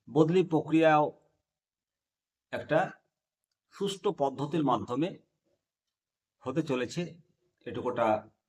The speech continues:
বলা যায়। আর পশ্চিমবঙ্গ শিক্ষাতে এগিয়ে, আর এই এগিয়ে যাওয়ার মানকে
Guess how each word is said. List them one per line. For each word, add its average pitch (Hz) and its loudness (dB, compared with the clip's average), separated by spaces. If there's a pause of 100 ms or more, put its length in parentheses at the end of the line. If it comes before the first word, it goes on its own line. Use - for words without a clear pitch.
বলা 117 0
যায়। 117 0 (2500)
আর 104 4 (2000)
পশ্চিমবঙ্গ 170 2 (1700)
শিক্ষাতে 143 -2 (100)
এগিয়ে, 120 0 (2500)
আর 107 2
এই 123 2 (1500)
এগিয়ে 139 2
যাওয়ার 143 8
মানকে 131 2